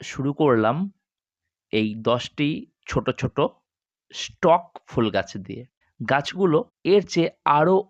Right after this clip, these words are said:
অনেক, অনেক ছোট ছিল। সবে দুই পাতা করে বেরিয়েছে।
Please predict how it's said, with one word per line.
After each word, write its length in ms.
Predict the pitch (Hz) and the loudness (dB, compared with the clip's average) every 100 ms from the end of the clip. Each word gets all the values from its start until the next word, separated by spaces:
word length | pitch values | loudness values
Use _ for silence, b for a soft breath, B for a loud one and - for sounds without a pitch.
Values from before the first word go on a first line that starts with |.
| _ 180 | _ 2
অনেক, 400 | 185 196 208 202 - - - 165 | 2 4 0 -2 -8 -12 -2 2
অনেক 220 | 180 208 - | 4 2 -2
ছোট 180 | - 143 - | -6 -4 -4
ছিল। 240 | - - - - _ _ _ _ _ _ _ - | -6 -8 -8 -10 _ _ _ _ _ _ _ -12
সবে 400 | - 147 127 143 147 - _ _ _ _ | -4 0 2 2 2 -2 _ _ _ _
দুই 300 | 120 113 139 147 | -16 -2 0 2
পাতা 260 | 143 143 | 0 -2
করে 240 | 135 139 139 | -2 0 0
বেরিয়েছে। 500 | 123 113 123 120 | 0 0 0 0